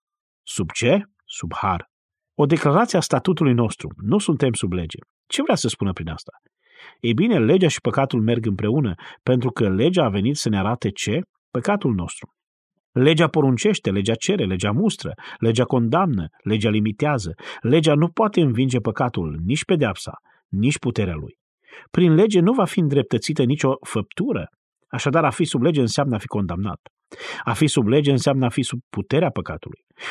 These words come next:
Legea nu face decât să ne sporească robia, manifestând păcătoșenia păcatului și incapacitatea totală a omului de a face ceea ce este drept.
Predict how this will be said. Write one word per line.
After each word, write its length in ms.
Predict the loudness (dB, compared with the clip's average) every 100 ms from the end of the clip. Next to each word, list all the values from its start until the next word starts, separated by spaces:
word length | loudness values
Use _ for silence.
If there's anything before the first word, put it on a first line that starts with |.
| -4
Legea 380 | 4 4 6 4
nu 120 | 4
face 280 | 2 0 0
decât 260 | 0 0
să 120 | 0 2
ne 160 | 2
sporească 720 | 0 -2 -2 0 0 -2 -2
robia, 460 | 0 0 0 0 -2 -6 -16 -6
manifestând 640 | 0 2 2 0 0 0 0
păcătoșenia 640 | 0 0 -2 0 0 0
păcatului 640 | -2 -2 -2 0 -2 -2 -6 -14
și 180 | -4 0
incapacitatea 800 | 2 2 2 0 -2 -2 -2 -2
totală 380 | -2 0 2 2
a 20 |
omului 320 | 2 2 2
de 80 | 2
a 60 | -2
face 340 | -2 -2 -2
ceea 220 | -4 -4
ce 160 | -4 -6
este 240 | -6 -6
drept. 400 | -4 -4 -6 -14